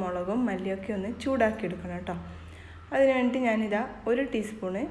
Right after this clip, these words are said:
മുളക് പൊടി ഇട്ട് കൊടുത്തിട്ടുണ്ട്. പിന്നെ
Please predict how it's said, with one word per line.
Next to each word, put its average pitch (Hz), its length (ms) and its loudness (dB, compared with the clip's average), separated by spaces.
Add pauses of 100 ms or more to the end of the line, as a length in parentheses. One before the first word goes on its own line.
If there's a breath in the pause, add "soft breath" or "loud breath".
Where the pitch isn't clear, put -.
(720)
മുളക് 190 320 0
പൊടി 220 180 6
ഇട്ട് - 140 -4
കൊടുത്തിട്ടുണ്ട്. 175 520 -4 (840 loud breath)
പിന്നെ 247 260 4